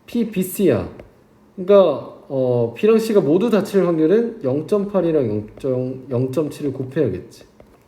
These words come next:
거기서 빼기, 자, 두 개 다 닫힐 확률이야. 그러니까 결국엔 A, B, C 다 닫힐 확률이니까 영점구 곱하기 영점팔 곱하기 영점칠를 하면 되겠지.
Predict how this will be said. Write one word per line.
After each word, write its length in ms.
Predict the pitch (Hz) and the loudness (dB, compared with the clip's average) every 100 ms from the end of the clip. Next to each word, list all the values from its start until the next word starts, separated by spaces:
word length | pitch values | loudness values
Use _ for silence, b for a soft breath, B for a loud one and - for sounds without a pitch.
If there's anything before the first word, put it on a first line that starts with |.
| _ _ _ _ _ _ _ _ _ _ _ _ - | _ _ _ _ _ _ _ _ _ _ _ _ -4
거기서 340 | 143 131 131 | -2 -2 0
빼기, 540 | 214 226 233 247 240 - B B B B B B B _ | 2 4 2 -2 -4 -14 B B B B B B B _
자, 480 | - 123 98 92 - | -4 -2 -2 -6 -10
두 160 | - | -4
개 180 | 202 254 | 4 6
다 100 | 240 | 6
닫힐 340 | 175 147 - 151 | 4 0 0 0
확률이야. 400 | 131 104 90 85 - - _ _ _ _ _ _ - | 0 0 -4 -8 -16 -20 _ _ _ _ _ _ -4
그러니까 180 | 175 170 | -2 0
결국엔 400 | 170 190 196 170 | 0 4 2 4
A, 260 | 143 175 | 2 2
B, 80 | 190 | 2
C 680 | 190 - 190 180 127 - - - | -2 0 2 0 -2 -12 -20 -16
다 260 | - 175 | -2 0
닫힐 340 | 160 127 - 151 | 0 -4 -4 -2
확률이니까 680 | 151 139 117 104 131 190 147 | 0 0 0 -4 -2 -2 -2
영점구 580 | 104 117 120 143 127 | -4 -6 -4 -4 -4
곱하기 440 | 123 113 - 117 135 | -4 -6 -6 -6 -4
영점팔 520 | 95 95 123 117 120 | -6 -8 -10 -8 -8
곱하기 400 | 104 101 117 156 | -8 -10 -8 -6
영점칠를 680 | 120 87 95 92 - 131 - - - - _ - _ _ - - - 151 | -6 -8 -14 -16 -12 -12 -12 -16 -20 -20 _ -20 _ _ -20 -20 -6 -2
하면 240 | 147 127 127 | -2 -2 -4
되겠지. 500 | 107 85 - - | -4 -10 -18 -20